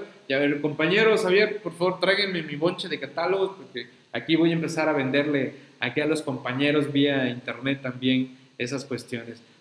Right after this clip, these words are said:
No, pues sí, ¿qué, qué, qué hay de malo de también ahí hacerse algo extra, no? Hay,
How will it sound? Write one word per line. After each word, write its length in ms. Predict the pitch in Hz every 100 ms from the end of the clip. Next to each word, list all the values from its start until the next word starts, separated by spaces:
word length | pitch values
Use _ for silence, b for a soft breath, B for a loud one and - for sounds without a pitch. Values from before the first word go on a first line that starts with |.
| b
No, 220 | 302 370
pues 140 | 294 -
sí, 260 | 294 330 -
¿qué, 260 | 247 233 240
qué, 280 | 233 190 185
qué 60 |
hay 80 | 226
de 120 | 247
malo 380 | 208 180 220 190
de 100 | 151
también 380 | 147 139 156 170
ahí 140 | 160
hacerse 420 | 160 160 160 151 156
algo 240 | 160 151
extra, 400 | 143 143 - 143
no? 80 | 143
Hay, 280 | 143 147